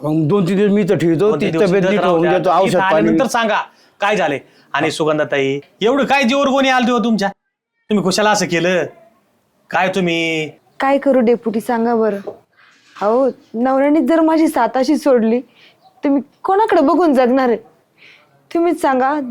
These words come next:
Speaker 3: ज्यांनी मला आयुष्यभर साथ द्यायची, त्यांनीच तिकडे दुसऱ्या बाईसोबत लग्न करून घेतलं. म्हणून मी विचार केला की माझं जीवन संपून टाकायचं, म्हणून असं घडलं माझ्याकडून.
Speaker 2: कोण म्हणलं तुम्हाला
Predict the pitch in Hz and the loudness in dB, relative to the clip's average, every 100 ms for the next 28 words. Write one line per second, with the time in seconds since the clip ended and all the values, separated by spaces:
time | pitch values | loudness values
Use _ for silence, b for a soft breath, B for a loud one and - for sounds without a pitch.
0 | 233 294 311 311 320 320 349 359 294 285 | 0 2 2 2 2 2 2 2 2 2
1 | 285 277 240 302 302 320 339 B B B | 2 2 2 2 2 0 0 B B B
2 | B - 330 320 349 359 349 339 392 285 | B -2 0 0 0 0 2 2 2 2
3 | 269 302 339 269 226 254 262 240 285 294 | 2 2 2 2 2 0 0 0 0 2
4 | 277 208 214 202 b b b b _ _ | 0 0 -4 -6 b b b b _ _
5 | _ 254 254 269 285 294 294 302 285 254 | _ -2 0 2 2 2 0 0 0 0
6 | 285 254 - _ _ _ _ - - 320 | 0 -2 -6 _ _ _ _ -20 -10 -2
7 | 330 330 254 285 302 277 302 285 311 294 | 0 2 2 2 0 0 0 0 0 0
8 | 330 302 285 214 208 - B B B _ | -2 0 -2 -2 -8 -10 B B B _
9 | _ _ 330 311 311 320 349 294 269 233 | _ _ 0 2 0 0 2 2 2 0
10 | 233 240 262 254 220 262 _ _ _ _ | 0 0 0 -2 -6 -8 _ _ _ _
11 | _ _ _ _ _ _ _ _ 226 302 | _ _ _ _ _ _ _ _ -2 0
12 | 302 247 254 240 208 185 160 | 0 -2 -2 -2 0 0 -2